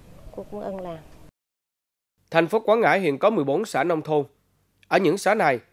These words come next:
Speaker 2: người dân sinh sống chủ yếu bằng sản xuất nông nghiệp. Với mục tiêu hỗ trợ sản xuất trong nông nghiệp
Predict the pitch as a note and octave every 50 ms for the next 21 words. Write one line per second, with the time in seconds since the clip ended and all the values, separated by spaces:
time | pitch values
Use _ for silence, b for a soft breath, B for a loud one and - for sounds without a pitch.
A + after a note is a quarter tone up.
0 | _ - C#3 D3+ D#3 D3+ F3+ F#3+ F#3+ F3+ - F3+ F3 E3 - - D#3+ G3 A3 -
1 | F3 D#3+ E3 F#3+ A3+ B3+ A3+ F3 D3+ B2+ A#2 G#2+ - B2 A#2+ B2+ - F#3+ F3+ F3+
2 | D#3+ D3 C3+ A#2 G#2 - _ _ _ _ _ _ _ _ _ _ _ b b b
3 | b b b b C3 C3+ F3+ A#3 A3+ D#3 C3+ - F3 E3+ E3 D#3+ C#3+ D#3 E3+ E3+
4 | E3 B2+ A#2 - - C3 B2+ D3 D#3 - A#3+ B3+ A#3 _ - F3+ E3+ E3+ E3+ E3
5 | D3+ C#3 A#2 A#2+